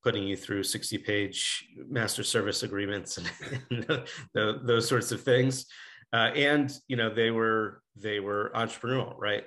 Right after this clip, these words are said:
They needed to pivot and pivot fast. So lots of folks in the, uh, events business or education business that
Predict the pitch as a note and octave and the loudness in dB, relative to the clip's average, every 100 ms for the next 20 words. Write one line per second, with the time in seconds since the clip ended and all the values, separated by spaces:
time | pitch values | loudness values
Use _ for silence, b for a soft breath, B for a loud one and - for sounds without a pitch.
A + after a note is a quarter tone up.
0 | A2 - G#2 G#2 G2+ A2 A2 A2 A2+ - | -12 -10 0 2 4 2 2 0 -4 -4
1 | G#2+ G2+ - - - F#2 - G#2 F2+ - | -2 0 -2 -6 -8 -8 -6 -4 -2 -4
2 | - F#2+ G#2 G#2+ G2+ - G2+ F#2+ - G2 | -6 0 2 2 0 -2 -4 -2 -4 -4
3 | F#2 F#2 F2+ F2+ F2 B B B - F#2+ | -4 -4 -4 -6 -10 B B B -10 -6
4 | F2 F2 - - - A#2 G#2+ G#2 - - | -2 -4 -4 -8 -4 0 0 0 0 -2
5 | - - _ _ B2+ A#2 G2+ G#2+ G2+ - | -2 -8 _ _ -2 -2 0 -2 -2 -4
6 | - - F#2+ F#2 F2+ F2+ F2+ B B B | -6 -6 -4 -2 0 0 -4 B B B
7 | A2+ - - - A2+ A2 G#2 F#2+ G2+ G2+ | -4 -4 -6 -2 -2 -2 -2 0 -2 -2
8 | G2+ G2 - G2 F#2 | -4 -4 -2 -2 -2